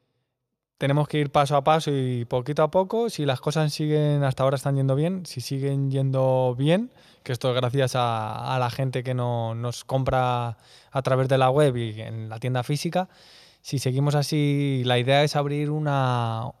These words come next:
una segunda tienda en, en Madrid Centro. Sería la idea, a pie de calle, pero en Madrid Centro. Y luego, con el tiempo ya, sería abrir en otra ciudad, en otra grande ciudad. No sabemos todavía cuál,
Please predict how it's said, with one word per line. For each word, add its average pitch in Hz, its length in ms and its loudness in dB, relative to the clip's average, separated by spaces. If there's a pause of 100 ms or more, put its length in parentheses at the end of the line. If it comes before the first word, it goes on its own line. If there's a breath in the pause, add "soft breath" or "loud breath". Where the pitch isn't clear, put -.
(200)
una 147 180 2
segunda 151 340 4
tienda 165 420 2
en, 127 500 -2
en 131 100 0
Madrid 127 320 2
Centro. 113 380 -4 (220)
Sería 135 580 4
la 120 140 2
idea, 113 260 -2
a 117 60 -6
pie 135 140 2
de 131 100 2
calle, 175 260 2
pero 123 640 -4
en 117 140 -6
Madrid 117 340 -6
Centro. 117 380 -12 (220)
Y 120 320 -8
luego, 123 500 2 (180)
con 127 240 2
el 113 160 -6
tiempo 139 400 -2
ya, 117 360 0 (260)
sería 123 460 -2
abrir 135 220 0
en 131 120 -2
otra 127 240 -2
ciudad, 113 340 -4
en 127 80 -6
otra 123 300 -4
grande 120 260 -4
ciudad. 117 260 -6 (720 loud breath)
No 135 120 -2
sabemos 135 300 0
todavía 131 260 2
cuál, 180 300 2